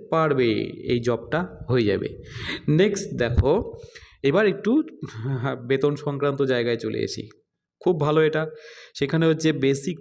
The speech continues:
পেগুলো থাকবে তোমাদের এই জবের জন্য, কনস্টেবলের জন্য তেইশ হাজার সাতশো টাকা। আর ডিএ বাবদ পাবে তুমি ছশো একাশি টাকা, হাউস রেন্ট বাবদ পাবে সাতাশশো চব্বিশ টাকা, মেডিকেলের জন্য পাবে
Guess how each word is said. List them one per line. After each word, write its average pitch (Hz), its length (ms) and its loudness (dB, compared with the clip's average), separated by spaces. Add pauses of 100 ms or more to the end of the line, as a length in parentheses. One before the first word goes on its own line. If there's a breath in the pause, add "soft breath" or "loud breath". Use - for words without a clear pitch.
পেগুলো 160 360 2
থাকবে 147 320 -2
তোমাদের 143 380 2
এই 135 280 0
জবের 127 360 2
জন্য, 127 280 -2
কনস্টেবলের 113 640 0
জন্য 113 260 0
তেইশ 113 540 -2
হাজার 117 240 0
সাতশো - 440 -4
টাকা। 117 400 -4 (420 loud breath)
আর 123 160 0
ডিএ 156 380 2
বাবদ 131 380 2 (100)
পাবে 120 220 -2
তুমি 117 240 -4
ছশো 117 340 -4
একাশি 131 380 0
টাকা, 160 340 0 (100)
হাউস 131 340 2
রেন্ট 135 200 2
বাবদ 120 300 0 (100)
পাবে 113 380 0
সাতাশশো - 480 -2
চব্বিশ 143 420 0
টাকা, 160 260 2
মেডিকেলের 139 600 2
জন্য 117 280 -2
পাবে 127 380 0